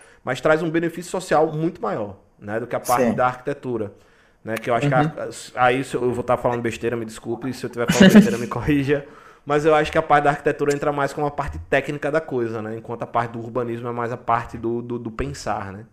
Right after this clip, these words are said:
Speaker 2: É, assim, o social a gente a-, precisa atingir com a arquitetura também, né? Porque é o que eu digo, a arquitetura
Speaker 1: Sim.
Speaker 2: não,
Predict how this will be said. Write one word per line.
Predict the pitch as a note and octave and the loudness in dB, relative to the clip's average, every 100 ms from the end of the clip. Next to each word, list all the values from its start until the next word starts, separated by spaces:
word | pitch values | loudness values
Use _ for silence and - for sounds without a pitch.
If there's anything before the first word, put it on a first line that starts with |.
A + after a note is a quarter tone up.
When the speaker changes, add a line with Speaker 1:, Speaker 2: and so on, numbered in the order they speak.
| _ _ _ _ - - - _ | _ _ _ _ -16 -16 -18 _
Speaker 2:
É, | G#4+ G#4 A3 - - | 8 10 10 8 0
assim, | - F#3 D#3 | 0 4 8
o | F3+ | 8
social | - A3 A3+ G3+ G3+ G#3 | 10 10 10 12 12 12
a | |
gente | A3 G3+ F#3 E3 G#2+ - | 12 6 4 4 2 -2
a-, | G#2+ D3 | 4 4
precisa | - - C#3 - C#3+ F3 E3+ | 2 -2 2 4 4 8 10
atingir | E3 D3+ C#3+ | 8 4 4
com | C#3+ | 4
a | |
arquitetura | - - C#3+ C#3+ B2 | 4 2 2 4 4
também, | D3+ C#3 B2 G2 - - | 4 4 2 -2 -8 -2
né? | B2 A2+ | 2 2
Porque | G#2 - A#2 | 0 2 8
é | A2 | 8
o | A2+ | 8
que | C3 | 6
eu | |
digo, | A#2 G#2+ | 8 8
a | |
arquitetura | G2+ - D3 C3 | 8 6 6 8
Speaker 1:
Sim. | C3 | 6
Speaker 2:
não, | C#3 C#3 | 4 0